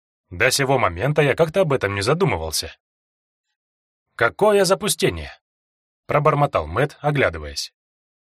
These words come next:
Всю дорогу он по большей части молчал, витая в своих мыслях, и проснулся только сейчас. «Я так понял, что до Суренского Яра отсюда рукой подать.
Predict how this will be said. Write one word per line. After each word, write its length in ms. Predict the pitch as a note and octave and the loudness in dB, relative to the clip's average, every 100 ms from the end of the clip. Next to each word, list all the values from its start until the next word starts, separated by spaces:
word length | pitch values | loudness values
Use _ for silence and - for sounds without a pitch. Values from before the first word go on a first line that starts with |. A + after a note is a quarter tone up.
| _ _ _ _ | _ _ _ _
Всю 180 | - C#3 | -6 -2
дорогу 400 | G2+ F2 C3+ A#2+ | 0 0 0 4
он 140 | F3 | 2
по 100 | E3+ | 2
большей 300 | C3 D#3+ E3 | 0 0 -2
части 320 | D3+ G2 - | -2 -2 -2
молчал, 540 | G2 D#3 E3+ B2+ D#2 - | 0 0 0 -2 -4 -6
витая 380 | F2 F#2 D3 D#3+ | -8 -2 2 2
в 60 | - | 0
своих 300 | F2+ F2 D#3 | -4 -4 -2
мыслях, 460 | C3 - - - _ _ _ | 0 -2 -6 -16 _ _ _
и 120 | B2+ | -4
проснулся 540 | - F2+ A#2+ E3+ F3+ | -2 -4 -2 -2 0
только 260 | D#3+ F2 - | -2 -4 -2
сейчас. 500 | - D#3 D#2+ - - _ _ _ _ _ _ _ _ _ _ _ _ _ _ | -2 -2 -4 -6 -8 _ _ _ _ _ _ _ _ _ _ _ _ _ _
«Я 260 | - F#2+ C3 | -6 2 2
так 200 | E3 - | 2 2
понял, 300 | D#3+ E3+ D#3+ | 4 4 4
что 300 | - D#3+ D#3+ | 2 2 4
до 120 | C#3 | 2
Суренского 540 | C#3+ D3 D#3 B2+ C3+ B2+ | 2 4 2 2 2 2
Яра 300 | A2+ E3 D#3 | 4 4 4
отсюда 280 | C#3+ D#3+ | 2 2
рукой 260 | D#3 E3+ G#3+ | 2 4 2
подать. 380 | G#2+ F#2 D#2 | 2 -2 -6